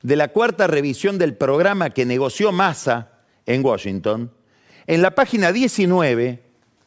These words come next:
por eso estoy diciendo que este panorama que estamos pintando encuentra en la política económica poca salida, más bien endurecimiento. En la página diecinueve de ese informe del fondo están estos dos,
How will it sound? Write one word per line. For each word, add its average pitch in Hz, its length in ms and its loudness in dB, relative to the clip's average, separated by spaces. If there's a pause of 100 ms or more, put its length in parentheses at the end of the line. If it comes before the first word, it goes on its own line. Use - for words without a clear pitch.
(800)
por 139 120 0
eso 170 140 0
estoy 180 160 0
diciendo 175 480 -2
que 175 360 -2
este 190 280 0
panorama 147 800 0 (540)
que 123 80 -2
estamos 170 400 -2
pintando 139 1000 -2 (1000)
encuentra 165 500 0
en 147 100 2
la 131 120 2
política 151 360 -2
económica 139 480 -2
poca 165 220 -2
salida, 143 680 0
más 123 200 0
bien 170 440 -2
endurecimiento. 131 1040 -2
En 156 120 0
la 165 120 0
página 226 360 0
diecinueve 180 480 -2
de 202 100 0
ese 202 120 -2
informe 170 420 -4
del 143 140 0
fondo 107 540 -4 (340)
están 254 340 -2
estos 180 280 -2
dos, 190 260 -2